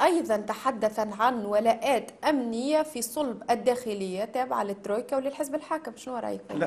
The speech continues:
Speaker 2: ل-، لهنا ثم برشا، احنا راهو ال-، كت-، المشاهد العادي ولا المواطن العادي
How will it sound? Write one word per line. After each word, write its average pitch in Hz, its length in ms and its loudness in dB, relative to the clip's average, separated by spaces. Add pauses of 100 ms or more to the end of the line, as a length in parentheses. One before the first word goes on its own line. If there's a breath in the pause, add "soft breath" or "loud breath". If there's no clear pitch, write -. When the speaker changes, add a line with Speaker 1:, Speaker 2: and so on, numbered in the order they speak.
Speaker 2:
ل-، 156 880 0
لهنا 170 360 -2
ثم 165 240 -2
برشا، 151 440 -4
احنا 160 180 -2
راهو 160 240 2
ال-، 147 600 -4
كت-، - 300 -12
المشاهد 139 680 -2
العادي 139 480 0
ولا 139 160 -4
المواطن 143 380 -4
العادي 170 760 0